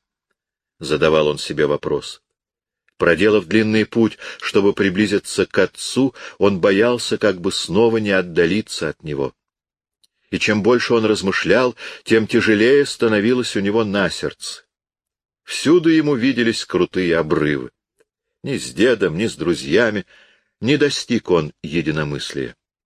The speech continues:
Для одного он был слишком вольнодумным, для других — слишком отсталым. Он чувствовал себя вдвойне одиноким, отвергнутым и старостью, и молодостью.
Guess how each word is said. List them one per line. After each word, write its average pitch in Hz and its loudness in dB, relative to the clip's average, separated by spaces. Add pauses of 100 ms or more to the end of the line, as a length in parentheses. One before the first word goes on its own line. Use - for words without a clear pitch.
(520)
Для - 2
одного 131 2
он 104 -2
был 76 0
слишком 82 -4
вольнодумным, 78 -2 (560)
для 76 0
других — 90 0 (240)
слишком 101 -4
отсталым. 73 -4 (800)
Он 117 2
чувствовал 151 0
себя 123 0
вдвойне 107 2
одиноким, 101 0
отвергнутым 127 0 (360)
и - -4
старостью, 107 -2
и 90 -6
молодостью. 73 -2